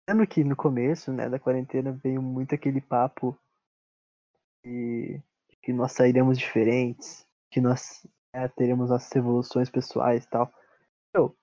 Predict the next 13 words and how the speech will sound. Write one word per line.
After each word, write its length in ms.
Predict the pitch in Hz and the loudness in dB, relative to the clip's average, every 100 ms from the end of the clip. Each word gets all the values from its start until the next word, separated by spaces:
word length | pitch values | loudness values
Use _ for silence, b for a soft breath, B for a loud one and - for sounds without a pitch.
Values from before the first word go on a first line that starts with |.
| _ _ _ _ _ _ _ _ _ _ 160 | _ _ _ _ _ _ _ _ _ _ -4
eu 60 | |
sinceramente 1000 | - 185 214 175 143 135 175 - - 156 - _ _ _ _ _ | 0 4 6 6 6 2 2 -2 -4 -4 -8 _ _ _ _ _
acredito 440 | - 180 139 180 160 | 2 4 2 -2 -2
nisso, 340 | 127 143 - | -2 -4 -8
sim. 220 | - 120 139 - _ _ | -10 -12 -12 -16 _ _
Eu 80 | - - | -14 -12
não 60 | |
acredito 420 | 151 156 147 160 190 | -2 -2 -2 -6 -8
que 160 | 170 | -6
isso 180 | 165 - | -4 -2
é 60 | 165 | -2
regra, 500 | - 147 151 117 117 | 0 0 2 -2 -2
né? 260 | 127 170 | -6 -8